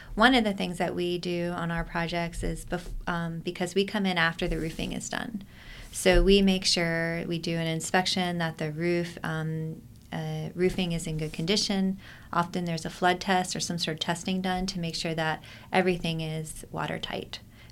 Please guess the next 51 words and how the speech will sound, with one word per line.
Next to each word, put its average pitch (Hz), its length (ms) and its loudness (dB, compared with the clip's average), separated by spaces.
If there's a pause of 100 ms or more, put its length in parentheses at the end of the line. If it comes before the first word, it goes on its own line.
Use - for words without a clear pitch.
because 175 320 -2
once 226 300 4
we 214 80 2
start 190 280 0
putting 185 260 0
the 175 80 -2
materials 170 520 -2
down, 170 300 0
the 165 80 -6
growing 165 340 -4
media, 160 560 -2 (260)
the - 60 -6
plants, 160 540 -4
it 190 100 2
is 220 220 2
more 180 160 2
difficult 165 680 -4
to 165 320 -6
fix 160 340 -6
a 165 60 -6
roof 165 420 -4
or 160 160 -2 (120)
to 185 100 -2
fix 170 320 -6
a 160 60 -2
leak. 160 360 -8 (380)
So, 180 420 8
um, 165 440 2
w-, 165 300 -8 (200)
what's 165 320 -2
really 190 240 8
important 170 400 -2
is 160 140 -2
making 160 260 0
sure 160 360 0
that 151 360 0
the 151 320 2 (240)
roofing 196 320 6
contractor 165 800 -2
and 160 180 -2
the 151 60 -2
roof, 170 320 -2 (160)
um, 156 260 -2
has 156 140 -6
done 165 160 0
a 156 60 -2
good 170 180 0
job 156 260 4
and 156 100 -2
the 151 100 -4
roof 160 360 -2